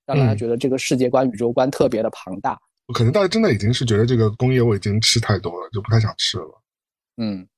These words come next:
Speaker 2: 那最近你还走进电影院看什么？春节档都结束了，你到底看过什么春节档电影吗？
Speaker 1: 我看了《无名》啊。
Speaker 2: 我看了，
Speaker 1: 还有《满江红》。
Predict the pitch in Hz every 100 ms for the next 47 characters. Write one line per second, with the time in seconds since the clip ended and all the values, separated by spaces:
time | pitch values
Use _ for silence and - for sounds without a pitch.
0 | _ _ 131 131 135 131 117 101 117 110
1 | 107 113 123 _ - 117 107 123 110 101
2 | 104 110 95 87 85 104 220 208 98 135
3 | 123 120 226 160 87 - _ _ _ -
4 | 117 170 110 113 117 101 - 147 113 98
5 | 95 - - - _ _ _ _ _ _
6 | - 180 - 240 120 131 165 127 160 _
7 | _ _ _ _ _ 139 151 269 214 143
8 | 135 147 92